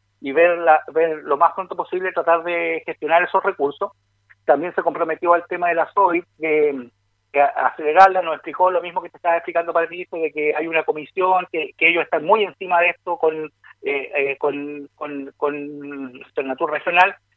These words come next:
que se están reuniendo ca-, eh, cada quince días, eh, nivel central con Senatur Regional, y después ellos se reúnen con nosotros para ir generando los insumos para esta renovación.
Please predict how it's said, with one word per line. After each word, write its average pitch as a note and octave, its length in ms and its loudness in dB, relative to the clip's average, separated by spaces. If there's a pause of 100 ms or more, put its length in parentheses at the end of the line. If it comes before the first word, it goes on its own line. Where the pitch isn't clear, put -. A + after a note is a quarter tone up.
(120)
que - 100 -16
se - 80 -16
están E3 220 0
reuniendo E3 460 0
ca-, C#3+ 180 -4
eh, C3+ 320 -2
cada C#3+ 420 4
quince E3+ 360 -8
días, E3+ 340 0 (480)
eh, C3 340 -4 (160)
nivel D3 320 -2
central E3+ 420 2
con D#3+ 160 -4 (160)
Senatur D3+ 300 -6
Regional, D#3+ 460 2 (260)
y C#3 120 -4
después E3+ 360 2
ellos E3+ 180 -4
se - 60 -8
reúnen D#3+ 240 -4
con D#3 140 -2
nosotros F3+ 340 -6
para C#3+ 160 -4
ir D3 120 -4
generando D3 420 0
los D3+ 200 4
insumos F3+ 380 -4
para D3 400 2
esta - 240 -6
renovación. D#3+ 680 -2